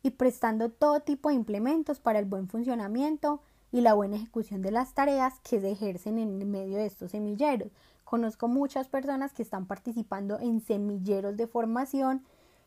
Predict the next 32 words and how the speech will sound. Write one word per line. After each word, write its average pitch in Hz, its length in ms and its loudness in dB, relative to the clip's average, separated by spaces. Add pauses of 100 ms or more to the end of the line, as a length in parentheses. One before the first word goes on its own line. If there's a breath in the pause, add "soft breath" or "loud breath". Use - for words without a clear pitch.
(140 soft breath)
y 262 160 6
esto 247 340 4
les 294 180 2
abre 214 240 2
mucho 262 420 -2
la 233 200 0
mente 220 420 -2
aparte - 880 0
de 247 200 4
lo 220 200 0
que 214 160 -6
quieren 220 420 0
en 262 120 2
su 226 180 -8
carrera 208 680 -2
profesional 220 800 -2 (520 soft breath)
y 247 100 4
lo 254 120 6
que 233 140 -6
en 226 80 2
verdad 202 340 -2
buscan 208 640 -2
de 190 220 2
ella. 185 300 -4 (2250 soft breath)
Una 302 220 0
de 381 60 0
las 320 160 -2
cosas 233 320 -6
que 294 80 -2
más 247 180 -2
ha 208 60 -6
llamado 254 540 -4